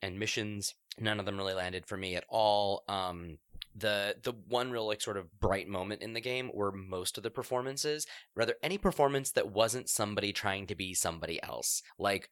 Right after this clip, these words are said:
the Luke Skywalker moments, it's clearly not Mark Hamill, and it's a bummer. Han Solo, clearly not Harrison Ford, bummer. Leia, obviously not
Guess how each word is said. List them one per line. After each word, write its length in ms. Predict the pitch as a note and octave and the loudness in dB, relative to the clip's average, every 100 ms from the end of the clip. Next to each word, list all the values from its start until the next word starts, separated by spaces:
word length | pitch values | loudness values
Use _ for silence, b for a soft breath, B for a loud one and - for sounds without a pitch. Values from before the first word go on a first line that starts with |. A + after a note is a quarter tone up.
| - | -6
the 180 | G#2+ G#2+ F2 | -4 -4 -6
Luke 240 | G#2+ A#2+ | 0 2
Skywalker 460 | - A2+ A2 A2+ B2 | 4 4 6 6 4
moments, 360 | A#2+ B2 B2+ - | 0 0 -4 -4
it's 200 | G2 - | -4 -6
clearly 380 | - A2 A2+ G#2+ | -2 2 4 4
not 180 | G2+ - | 2 0
Mark 180 | E2+ - | -4 -2
Hamill, 360 | D2 G1+ G1+ - | -6 -4 -6 -6
and 120 | F#2+ | -6
it's 100 | F2 | -6
a 60 | E2 | -6
bummer. 420 | - - - - _ | -8 -8 -10 -14 _
Han 220 | - A#2+ A#2 | 0 2 6
Solo, 420 | B2+ G2 D#2 - | 6 6 4 -4
clearly 400 | - A#2 B2 A#2 | -6 2 4 4
not 240 | G#2 G2 - - | 4 2 -2 -6
Harrison 320 | G2+ F2+ F#2 E2+ | -2 -2 -4 -4
Ford, 340 | E2 A#1+ C2+ - | -4 -4 -6 -2
bummer. 400 | F#2 F2 - - - - | 0 0 -4 -10 -12 -2
Leia, 500 | G#2+ A#2 G2+ F#2 F#2+ - - | 4 6 4 2 -2 -6 0
obviously 500 | G#2 G#2 G2 G2+ G2 | 0 0 -2 -2 0
not 300 | F#2+ E2+ | 2 2